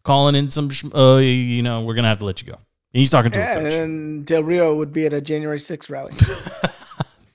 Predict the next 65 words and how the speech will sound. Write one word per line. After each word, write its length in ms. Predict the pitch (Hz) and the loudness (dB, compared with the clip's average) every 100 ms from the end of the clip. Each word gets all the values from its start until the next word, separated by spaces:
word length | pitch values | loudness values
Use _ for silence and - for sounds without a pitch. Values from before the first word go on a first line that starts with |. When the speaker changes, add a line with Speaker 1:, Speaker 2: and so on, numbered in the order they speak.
| _ _ _ _ _ 170 - - | _ _ _ _ _ -20 -20 -10
Speaker 2:
Okay, 160 | 170 160 | -4 -2
that 160 | 165 | -2
would 80 | 170 | -4
be 60 | 165 | -4
the 100 | 165 | -2
Hard 140 | 170 | -2
Knocks. 180 | 131 - _ - | -4 -14 _ 2
Listen, 320 | 220 151 131 _ - - - - - - | 2 2 -6 _ -20 -20 -20 -20 -20 -2
Speaker 1:
He 80 | 175 | 2
Speaker 2:
if 100 | 151 | 4
Speaker 1:
said 160 | 160 | 6
Speaker 2:
they 40 | 175 | 6
Speaker 1:
he 40 | |
wasn't 280 | 160 151 156 | 6 6 4
Speaker 2:
move 40 | 151 | 4
Speaker 1:
gonna 140 | 147 | 2
Speaker 2:
the 40 | 135 | 4
Speaker 1:
talk 180 | 127 | 2
Speaker 2:
team, 60 | 127 | 2
Speaker 1:
about 280 | 101 95 87 | -2 -2 -4
it, 100 | 87 | -6
right? 260 | 92 101 - _ _ _ _ _ _ | -6 -6 -10 _ _ _ _ _ _
Speaker 2:
if 140 | 170 147 | -2 0
Speaker 1:
He 80 | 147 | 2
Speaker 2:
they 40 | 170 | 4
Speaker 1:
should 120 | 196 | 6
sue 120 | 180 | 6
the 20 | - | 6
Speaker 2:
move 0 | |
the 60 | 117 - | 6 2
Speaker 1:
league. 120 | - | -2
Speaker 2:
team 280 | - 175 175 | -2 -2 -2
to 80 | 151 | 0
Speaker 1:
Look, 220 | 165 156 | 0 2
look, 160 | 160 135 | 0 0
hold 240 | 139 156 | 0 2
on, 80 | 110 | 2
Speaker 2:
Dumfries 0 | |
Speaker 1:
hold 140 | 131 | 0
on. 140 | 92 - _ _ _ _ | -2 -10 _ _ _ _
No, 260 | 123 123 - _ _ 135 | -2 -2 -4 _ _ -8
no, 100 | 139 - | -8 -4
as 240 | 131 120 113 | -2 -2 -2
the 60 | |
Speaker 2:
I'm 60 | - | 0
Speaker 1:
kids 200 | 120 - | 0 2
say, 160 | 113 | 2
Speaker 2:
fixated 80 | 143 | 2
Speaker 1:
as 120 | 143 | 0
the 40 | 135 | -2
Speaker 2:
on 40 | |
it. 20 | - | -4
Speaker 1:
kids 180 | 123 | -4
say, 180 | - 92 107 | -6 -6 -4
no 160 | 117 | -4
cap, 240 | - 92 - | -4 -10 -8
right? 240 | 98 107 - _ _ _ _ _ | -6 -6 -8 _ _ _ _ _
He, 240 | 170 185 - _ _ _ _ _ 139 | -10 -10 -12 _ _ _ _ _ -6
J 180 | 120 156 | 0 2
D 120 | 147 | 4
R 100 | 123 | 4
should 200 | 117 98 | 2 -2
sue 240 | - 110 104 | -2 0 -2
the 100 | 92 | -4
league 280 | 90 101 | -10 -16